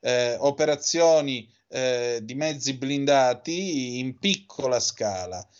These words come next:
Non hanno detto se questo sia l'inizio della, eh, controffensiva in larga scala che l'Ucraina,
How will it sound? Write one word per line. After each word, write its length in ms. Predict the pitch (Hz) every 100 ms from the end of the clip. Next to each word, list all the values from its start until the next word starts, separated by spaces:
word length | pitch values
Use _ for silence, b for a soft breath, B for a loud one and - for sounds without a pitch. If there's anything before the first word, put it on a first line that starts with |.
| b b
Non 360 | 131 151 175 185
hanno 340 | 190 185 175 160
detto 680 | 175 160 135 - 131 120
se 200 | 110 131
questo 380 | 123 156 143 139
sia 260 | 127 139 135
l'inizio 640 | 123 131 135 127 - 120
della, 600 | 113 123 123 123 117 104 b b b
eh, 280 | 120 123 107
controffensiva 1040 | 156 160 147 139 - 139 131 - 151 131
in 100 | 123
larga 800 | 127 127 117 117 110 120 120 117
scala 500 | 110 - 131 127 120
che 140 | 110 113
l'Ucraina, 800 | 117 113 120 123 123 120 110